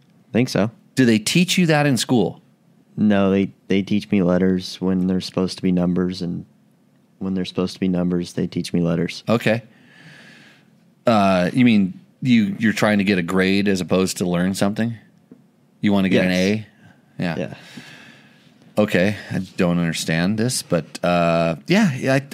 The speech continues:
Speaker 2: I, I, um, so I'm trying to see if I can make the show better. But I think motivation is from within. It doesn't matter if you're motivated to do something.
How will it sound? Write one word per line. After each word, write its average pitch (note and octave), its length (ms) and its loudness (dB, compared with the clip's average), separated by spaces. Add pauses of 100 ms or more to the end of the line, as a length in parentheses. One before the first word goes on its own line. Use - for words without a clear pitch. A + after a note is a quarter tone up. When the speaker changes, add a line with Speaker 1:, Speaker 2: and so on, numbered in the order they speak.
Speaker 2:
I, B2+ 260 2
I, C3+ 40 2
um, C3 600 2
so C#3 140 2
I'm B2+ 60 2
trying C#3 260 2
to B2 80 0
see C3 160 2
if A#2+ 100 0
I A#2 80 2
can A2 160 0
make A2 160 0
the G#2+ 80 -2
show G#2+ 180 2
better. G2+ 220 4
But F2+ 240 2
I C#3 140 2
think D#3 260 0
motivation G2+ 600 2
is F2 200 -2 (140)
from G2+ 340 0
within. E2 360 0
It D2+ 40 -8
doesn't G#2 260 0
matter F#2 380 0
if F#2+ 160 -4
you're D3+ 120 4
motivated A#2 600 2
to F#2+ 100 -2
do F2 200 0
something. G2+ 560 -2